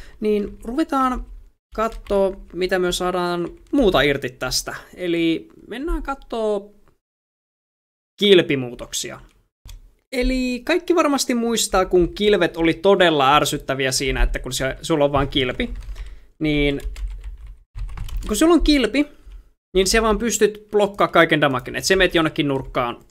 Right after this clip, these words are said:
kahden kilven kanssa silleen, et öö, ei saa lyödä. Niin, ja jos te menette kyykkyyn, niin kilvet aktivoituu automaattisesti, et teidän ei enää tarvii ite aktivoida niitä. Niin te menette jonnekin nurkkaan ja ootte silleen, et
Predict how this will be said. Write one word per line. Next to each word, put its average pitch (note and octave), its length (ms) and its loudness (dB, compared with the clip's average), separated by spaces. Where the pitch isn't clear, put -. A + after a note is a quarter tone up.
kahden C#3+ 280 0
kilven C3 360 -2
kanssa A#2 280 -6
silleen, A#2 240 -6
et - 120 -10
öö, F3+ 240 8
ei F3+ 160 4
saa E3 280 4
lyödä. C#3+ 320 4
Niin, G3+ 220 8
ja F#3+ 60 10
jos F#3 160 2
te A#3+ 60 -2
menette C#4 220 2
kyykkyyn, G3+ 520 2
niin D3 120 0
kilvet D3+ 380 4
aktivoituu C3 540 -2
automaattisesti, B2+ 840 -4
et B2+ 100 -6
teidän B2+ 240 -2
ei B2+ 60 -2
enää B2 180 -4
tarvii B2 480 -8
ite C#3 420 0
aktivoida B2 580 -4
niitä. A#2 320 -4
Niin D#3 360 0
te A#3 80 2
menette D#4+ 240 2
jonnekin C4 300 0
nurkkaan G3 480 4
ja D3 80 6
ootte D3 220 2
silleen, C#3+ 300 0
et C3+ 160 -8